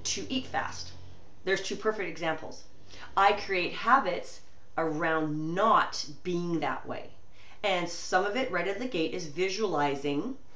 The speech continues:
the person I want to be. So do I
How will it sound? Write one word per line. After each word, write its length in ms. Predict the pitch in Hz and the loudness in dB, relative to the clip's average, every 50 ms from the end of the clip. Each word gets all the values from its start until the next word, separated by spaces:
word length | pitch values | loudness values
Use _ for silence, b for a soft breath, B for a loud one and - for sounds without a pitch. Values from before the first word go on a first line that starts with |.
| b b b b b b b - | b b b b b b b -2
the 100 | - 214 | -2 -2
person 400 | - - 220 196 202 - 202 190 | 2 4 4 4 4 2 0 0
I 100 | 175 170 | 0 0
want 320 | 156 151 151 143 - - | 2 0 0 0 -2 -2
to 100 | - 147 | -6 -6
be. 220 | - - - - - - - - - - - - B B B B B B | -6 -6 -8 -8 -8 -8 -8 -8 -8 -8 -8 -8 B B B B B B
So 480 | - - - 202 190 185 180 170 160 170 | -8 -2 4 6 6 6 6 4 2 0
do 160 | 170 180 156 147 | 0 2 2 2
I 100 | 143 | 2